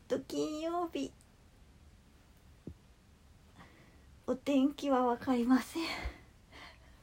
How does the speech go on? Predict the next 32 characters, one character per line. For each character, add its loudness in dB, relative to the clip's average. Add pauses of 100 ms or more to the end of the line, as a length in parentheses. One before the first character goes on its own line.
(1160)
<laughs> -2
急 -2
が 0
な -2
け -6
れ -6
ば。 -6 (1800)
え -10
ー 2
っ -16 (160)
と、 -2 (600)
今 -8
日 -4
は 0
も-、 -2
も 0
の 2
す -4
ご -4
く -6 (220)
<laughs> -20
短 -2
い 0
ラ -2
ジ -4
オ -2
だ 0
と -10
思 -8
い -14
ま -10
す。 -18